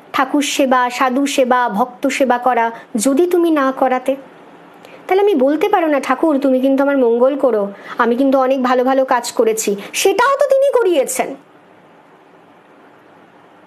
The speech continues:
সেটাও তো কৃপা করে তিনি করিয়েছেন, বলুন না। সাধ্যি আছে বেলুর মঠে গিয়ে ওই বিগ্রহকে দর্শন করা?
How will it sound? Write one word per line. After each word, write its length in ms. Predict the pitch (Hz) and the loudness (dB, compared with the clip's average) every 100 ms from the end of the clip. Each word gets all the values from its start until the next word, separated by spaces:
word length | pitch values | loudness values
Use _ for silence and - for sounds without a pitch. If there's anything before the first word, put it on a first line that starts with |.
| - - | -20 -16
সেটাও 460 | - - 311 320 370 | -8 -4 0 0 0
তো 140 | 370 | 0
কৃপা 340 | 370 269 269 254 | 0 -2 0 -2
করে 240 | 254 233 | 0 -2
তিনি 260 | 220 214 214 | 0 -2 0
করিয়েছেন, 640 | 208 190 214 214 - 233 - | 0 0 0 -2 -4 -6 -2
বলুন 260 | 220 220 220 | 0 2 0
না। 240 | 208 220 - - - | -2 -6 -12 -20 -12
সাধ্যি 440 | - 262 226 277 311 | -2 -2 0 0 0
আছে 360 | 302 - 311 - - - - | -2 -2 -2 -4 -12 -20 -4
বেলুর 300 | 240 226 254 | 0 2 2
মঠে 280 | 254 240 - | 2 0 0
গিয়ে 240 | 240 254 233 | 0 2 2
ওই 120 | 220 | 0
বিগ্রহকে 640 | 190 214 220 240 - 247 | 0 0 0 0 0 0
দর্শন 580 | 208 214 208 - 254 233 | 0 0 -2 -2 0 0
করা? 340 | 226 190 208 | 0 -2 -2